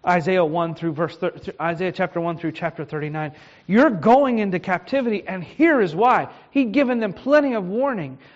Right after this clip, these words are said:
But when they actually faced the deep and dark circumstance of life, God was not required to explain every detail, to defend himself, or to apologize to them.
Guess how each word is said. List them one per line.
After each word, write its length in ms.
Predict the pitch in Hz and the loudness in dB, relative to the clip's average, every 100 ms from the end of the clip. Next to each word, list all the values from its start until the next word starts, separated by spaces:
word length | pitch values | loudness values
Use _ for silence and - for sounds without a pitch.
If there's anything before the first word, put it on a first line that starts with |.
| - | -2
But 160 | 247 247 | 2 4
when 140 | 247 | 2
they 140 | 240 | 2
actually 500 | 240 285 - - 202 | 0 -2 -8 -4 -4
faced 600 | - - 277 269 185 - 202 | -4 0 2 2 -2 -4 -4
the 100 | 165 | -2
deep 400 | 151 262 269 220 | 2 2 2 -2
and 180 | 185 | -2
dark 300 | 226 220 202 | 0 0 -4
circumstance 760 | - 285 302 254 202 - 185 180 | -6 -4 -2 -4 -8 -6 -6 -6
of 140 | 160 | -4
life, 320 | 196 262 247 - - - _ - | 0 0 0 -6 -18 -20 _ -10
God 380 | 143 208 262 277 | 0 2 4 2
was 160 | 226 180 | 0 0
not 360 | 226 262 - | 0 -2 -4
required 960 | 190 151 - 196 208 220 190 139 139 139 - - _ | -8 -10 -8 -2 0 0 -4 -6 -8 -10 -14 -20 _
to 140 | 214 | -2
explain 760 | 202 196 - - 208 247 247 214 | -2 -2 -10 -10 -2 -2 0 -4
every 240 | 180 170 | -4 -6
detail, 600 | 160 262 254 180 170 143 - - - | -4 -6 -6 -6 -6 -6 -12 -20 -4
to 100 | 226 | -2
defend 460 | 180 - 226 262 | -2 -4 -6 -2
himself, 380 | 277 - 196 170 - - - | -2 -2 -4 -4 -8 -20 2
or 300 | 277 311 311 | 6 6 4
to 220 | - 233 | 2 2
apologize 920 | 220 226 277 320 269 147 160 139 120 - | 2 2 4 4 4 2 -4 -4 -8 -14
to 120 | 143 | -14
them. 220 | 117 | -14